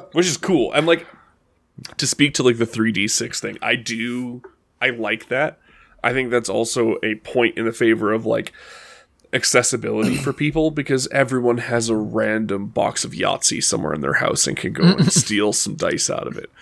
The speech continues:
Speaker 1: But, like, you grow up in a small town and, like, you're playing your first system, getting a full set of T T R P G dice is not always feasible.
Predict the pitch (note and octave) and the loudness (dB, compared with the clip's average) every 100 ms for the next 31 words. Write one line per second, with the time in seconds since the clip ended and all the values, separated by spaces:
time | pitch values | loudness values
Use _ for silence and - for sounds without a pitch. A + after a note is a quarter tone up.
0 | - - _ - G#2+ G#2+ G2 F2+ - - | -20 -20 _ 0 2 4 2 0 -6 -12
1 | - C3 C3 B2 B2 - C3 A#2+ G2+ - | 0 4 4 4 2 0 4 4 4 2
2 | C#3 A#2+ G#2+ F#2+ G2+ B2 - - - A2 | 2 4 2 0 -4 -8 -6 -8 -6 -2
3 | A2 A2+ A2+ - A#2+ A2+ C3 - - F#2+ | -2 2 0 4 2 4 0 -2 -2 -6
4 | F#2+ - - _ B2 A#2 A#2 A#2 A2 - | -6 -16 -20 _ -2 2 4 4 0 0
5 | A#2 A#2 A#2 - A#2 G#2+ E2+ E2+ - - | 4 4 4 2 4 2 0 -6 -6 -8
6 | - F#2+ E2 F#2+ D2+ F#2 - E2 D2+ - | -4 0 0 -2 -6 -6 -2 0 2 0
7 | - - - _ - E2+ F2 F#2+ A2 G#2+ | 0 -4 -20 _ -2 0 0 0 2 2
8 | - B2 B2 B2+ B2+ A#2+ - _ - - | 4 4 6 4 2 -2 -6 _ -16 -4
9 | A#2 B2 C3+ C#3 F3 | -2 0 -2 2 0